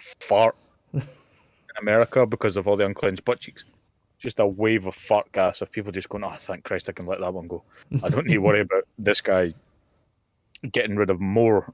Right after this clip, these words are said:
Speaker 1: rights for trans people or
Speaker 2: Gutting
Speaker 1: Donald
Speaker 2: the
Speaker 1: Trump
Speaker 2: E P A
Speaker 1: getting rid of
Speaker 2: or, yeah.
Speaker 1: the postal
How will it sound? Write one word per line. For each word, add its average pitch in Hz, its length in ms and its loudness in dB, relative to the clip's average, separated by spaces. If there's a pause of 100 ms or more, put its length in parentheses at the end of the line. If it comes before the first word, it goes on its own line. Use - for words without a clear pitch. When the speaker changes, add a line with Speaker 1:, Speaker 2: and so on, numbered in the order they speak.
(140)
Speaker 1:
rights 107 300 0
for - 120 -10
trans 95 320 0
people 90 380 -6
or 85 220 -4 (1040)
Speaker 2:
Gutting 120 220 0
Speaker 1:
Donald 104 240 4
Speaker 2:
the 120 40 2
Speaker 1:
Trump 117 140 2
Speaker 2:
E 131 40 4
P 139 80 6
A 156 40 6
Speaker 1:
getting 151 220 6
rid 107 120 2
of 98 80 4
Speaker 2:
or, 95 320 -4
yeah. 107 160 -4 (240)
Speaker 1:
the - 60 -20 (120)
postal - 280 -10